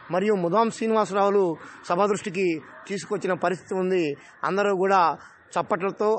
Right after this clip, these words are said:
హర్షధ్వానాలతో వారికి రెడ్ సెల్యూట్లు చెప్పిన పరిస్థితి కూడా ఉన్నది. ఈ కార్యక్రమంలో సిఐటియు రాష్ట్ర ప్రధాన కార్యదర్శి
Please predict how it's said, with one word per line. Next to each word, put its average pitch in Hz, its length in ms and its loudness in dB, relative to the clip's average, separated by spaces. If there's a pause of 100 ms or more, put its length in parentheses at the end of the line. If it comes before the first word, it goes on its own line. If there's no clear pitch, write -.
హర్షధ్వానాలతో 208 840 2 (440)
వారికి 196 340 2 (1080)
రెడ్ 185 200 -4
సెల్యూట్లు 202 480 2 (380)
చెప్పిన 190 260 -2 (100)
పరిస్థితి 190 340 0
కూడా 180 200 2
ఉన్నది. 185 260 0 (440)
ఈ - 20 -2 (120)
కార్యక్రమంలో 190 600 0
సిఐటియు 190 540 0
రాష్ట్ర 190 280 0
ప్రధాన 196 240 2 (120)
కార్యదర్శి 196 440 0